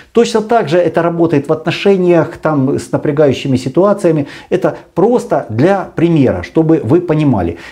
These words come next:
Ещё раз, как это работает. Вот представьте, вам нравится какая-то мелодия, вы её можете крутить, там бывает десятки раз в день, и тут получается, э,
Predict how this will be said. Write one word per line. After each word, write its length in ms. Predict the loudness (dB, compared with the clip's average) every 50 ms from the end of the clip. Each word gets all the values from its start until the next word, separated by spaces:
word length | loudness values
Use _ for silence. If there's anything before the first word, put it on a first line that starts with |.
| -12 -10
Ещё 240 | -6 -2 0 2 2
раз, 200 | 2 0 -2 -6 -8
как 340 | -4 -2 -2 -2 -2 -6 -4
это 200 | -4 -2 -2 0
работает. 520 | 0 0 0 -2 -4 -4 -4 -6 -6 -4 -2
Вот 160 | -2 -2 0
представьте, 640 | -2 -4 -4 -4 -2 -2 -2 -2 -2 -2 -4 -4 -4 -8 -12 _ _ _ _ _ _ _ _ _ _ _ _ _ -6
вам 400 | -2 0 0 0 0 0 -2 -2 0
нравится 520 | 0 0 2 2 0 0 -2 -2 -4 -6
какая-то 420 | -6 -4 -2 -2 -2 0 0 0
мелодия, 500 | 2 2 2 2 2 0 0 -2 -4 -2
вы 140 | 0 0 2
её 160 | 2 2 2
можете 320 | 2 2 0 -2 -4 -6 -8
крутить, 400 | -6 -4 -6 -4 -4 -4 -2 -2
там 140 | -2 -2 0
бывает 280 | 0 0 0 0 -2 -8 -14 -18 -20 -20 -16 -6
десятки 520 | -4 -4 -2 0 0 0 0 0 -2 -2
раз 240 | 0 2 0 0 -2
в 80 | -4 -2
день, 360 | 0 2 2 2 2 -2 -6 -10 -16 -20 _ -6
и 200 | -2 0 2 0
тут 520 | 0 -2 -6 -2 2 2 2 2 0 -6 -18 _ _
получается, 720 | -2 0 0 -2 -2 0 0 0 0 0 -2 -2 -4 -6 -6 -10 -20 -20 -20 -20 -20 _ -4
э, 540 | 0 2 2 4 4 4 4 4 4 2